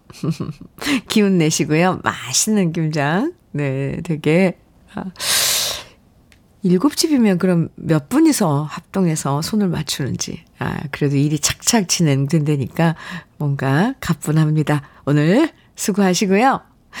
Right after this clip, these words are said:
김상아님 커피 드릴게요. 아유, 김장을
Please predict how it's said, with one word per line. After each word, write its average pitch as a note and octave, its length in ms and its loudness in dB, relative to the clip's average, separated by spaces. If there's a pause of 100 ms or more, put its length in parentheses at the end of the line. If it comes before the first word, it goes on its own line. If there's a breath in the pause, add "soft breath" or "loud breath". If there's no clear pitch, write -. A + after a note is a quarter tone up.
(160 loud breath)
김상아님 F3+ 840 2
커피 - 340 -4
드릴게요. E3+ 760 0 (500)
아유, D#4+ 540 -2 (400 loud breath)
김장을 G3+ 720 2